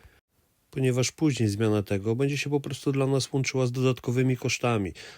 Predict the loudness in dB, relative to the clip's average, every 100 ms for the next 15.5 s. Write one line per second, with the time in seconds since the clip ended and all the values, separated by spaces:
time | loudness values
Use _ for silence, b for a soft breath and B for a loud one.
0 | -4 0 2 0 0 -4 0 0 2 0
1 | 0 -4 -4 -2 0 0 0 -4 -4 -4
2 | -2 0 -2 -2 B B B -16 -16 _
3 | -2 2 2 4 2 0 -4 -2 0 0
4 | 0 -2 -2 -2 -2 0 0 0 0 0
5 | 2 2 0 -2 -4 0 0 0 -2 -4
6 | -4 0 0 0 0 -2 -2 -2 -2 0
7 | -2 0 0 -2 -2 -2 0 0 -2 -4
8 | -6 -4 -4 -4 -4 -6 -4 -2 -2 B
9 | B B B B -6 0 0 0 -4 -6
10 | -4 -2 -2 -2 -4 -6 -4 -2 -2 -4
11 | -6 -6 -2 0 0 0 0 -2 -4 -2
12 | -4 -4 -6 -6 -4 -4 -6 B B B
13 | B -2 -2 -2 -4 -2 -4 -4 -6 -6
14 | -6 -6 -6 -6 -8 -8 -6 -6 -6 -6
15 | -8 -6 -4 -4